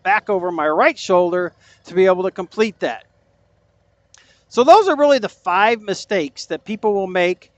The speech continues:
And here's how you correct all of that. Again,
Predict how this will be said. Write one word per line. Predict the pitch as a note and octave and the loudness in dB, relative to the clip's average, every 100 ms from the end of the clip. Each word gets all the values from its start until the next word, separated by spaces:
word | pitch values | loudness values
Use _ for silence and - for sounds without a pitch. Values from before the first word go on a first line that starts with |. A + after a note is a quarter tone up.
| _ _ | _ _
And | F#3 F#3 | -8 -4
here's | - G#4 G#4+ | 0 2 0
how | - B3 A#3+ | 0 0 0
you | A3+ A3 | -2 -6
correct | - G#3 A3+ C4+ F#3+ | -4 0 2 2 0
all | D#3+ D3+ | -2 -2
of | C#3 | -4
that. | C3 B2+ | -6 -8
Again, | F3+ C#4+ D#4+ G#3+ | 0 4 6 4